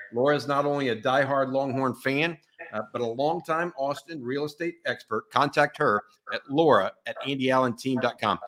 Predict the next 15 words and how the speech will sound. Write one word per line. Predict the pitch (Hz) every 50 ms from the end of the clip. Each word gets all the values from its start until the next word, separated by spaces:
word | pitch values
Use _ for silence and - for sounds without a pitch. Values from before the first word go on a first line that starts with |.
| - _ _ - - - - - 160
Staying | 143 - - - 190 220 240 247 233 202
on | 180 170 165
that | 160 151 151 151 - -
theme | - 147 147 139 135 127 117 107 117 123 _ 131
that | 127 131
you | 147 143 147 147
just | 131 117 147 147 147 -
had, | - 139 127 123 117 107 98 92 95 - _ 135
uh, | 123 110 107 120 123 131
Brian, | 113 120 117 113 113 117 113 117 127
of | 127 127 120 117 113 107 - - _ - - - - -
consistency, | - 143 135 123 - - - 139 131 - - - 110 107 - - - 113 95 80 73 _ _ _ _ _ _ _ -
uh, | 120 113 117 117 120 127 127 - -
Texas, | - 156 147 147 - - 185 185 185 - - - - _ _ _ _ _ _
uh, | - 143 143 139 135 135